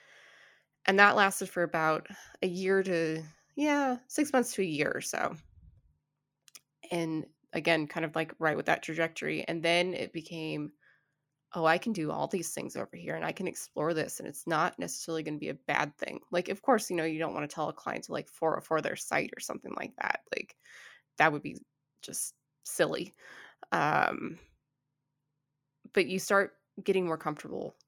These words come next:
and you start getting to where you can kind of step out of, like,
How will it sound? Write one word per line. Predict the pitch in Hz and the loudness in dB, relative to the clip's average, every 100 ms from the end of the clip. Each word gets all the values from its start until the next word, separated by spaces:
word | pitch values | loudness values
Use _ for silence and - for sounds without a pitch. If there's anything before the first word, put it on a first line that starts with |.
| _ | _
and | 160 156 | -4 -4
you | |
start | 156 - 156 - | -4 -2 -2 -2
getting | 160 156 156 156 | -4 -4 -4 -6
to | 160 | -6
where | 156 | -6
you | 151 147 | -6 -8
can | 156 147 | -10 -10
kind | 156 | -6
of | 147 | -6
step | - 156 - | -6 -8 -4
out | 151 | -2
of, | 151 147 - _ _ | -2 -4 -12 _ _
like, | 156 180 - | -8 -8 -12